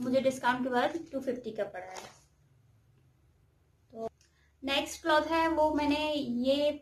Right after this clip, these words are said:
अ, top type वाला frock है, ये लिया है। ये full sleeves है और ये हल्का पिंक कलर का है और इसमें ब्लू कलर की ये बर्ड्स बने हुए हैं, छोटे छोटे फ्लावर्स बने हुए हैं और ये फ्रंट से ओपन होती है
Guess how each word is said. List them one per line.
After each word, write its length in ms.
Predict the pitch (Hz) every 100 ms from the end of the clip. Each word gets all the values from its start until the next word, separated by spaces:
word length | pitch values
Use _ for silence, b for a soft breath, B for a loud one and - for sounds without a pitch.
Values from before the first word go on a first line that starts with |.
| _
अ, 460 | 269 247 240 233 226 226 - _ 240 _ _ _ _ _ _ _ _ _ _ _
top 360 | 277 269 277 -
type 220 | 262 269 247
वाला 160 | 277
frock 440 | 285 - 240 240 -
है, 200 | 269 330
ये 200 | 269 254
लिया 240 | 262 262
है। 380 | 254 254 285 311
ये 60 | 294
full 260 | - 320 320
sleeves 480 | - 262 269 - 262
है 180 | 269 349 - b b b -
और 200 | 233 240
ये 300 | 247 262 262
हल्का 320 | 247 240 269
पिंक 340 | 277 285 277
कलर 200 | 277 262
का 160 | 254 254
है 200 | 254 262
और 180 | 262 254
इसमें 300 | 254 247 240
ब्लू 160 | 240
कलर 240 | 247 247 240
की 140 | -
ये 120 | 247
बर्ड्स 400 | 226 214 226 226
बने 220 | 233 233 233
हुए 280 | 226 233
हैं, 220 | 233 233 240
छोटे 220 | - 233
छोटे 240 | 247 240
फ्लावर्स 480 | 240 240 226 240 247
बने 200 | 240 226
हुए 180 | 226 226
हैं 180 | 254 285 B B B
और 140 | 254 262
ये 100 | 294
फ्रंट 320 | 294 254 262
से 120 | 277
ओपन 320 | 269 233 220
होती 400 | 214 196 - 196
है 140 | 196